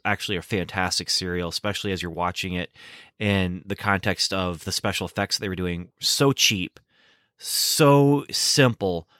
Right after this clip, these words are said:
but very effective, like showing the flying guy and, and things like that. Um, Superman serials, those are fun. The Batman serials, they're Batman, <laughs> maybe not so much fun, but they,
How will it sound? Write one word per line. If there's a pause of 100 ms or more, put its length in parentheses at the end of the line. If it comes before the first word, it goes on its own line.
but
very
effective,
like
showing
the
flying
guy
and,
and
things
like
that. (640)
Um, (160)
Superman
serials,
those
are
fun. (360)
The
Batman
serials,
they're (920)
Batman, (420)
<laughs>
maybe
not
so
much
fun,
but
they,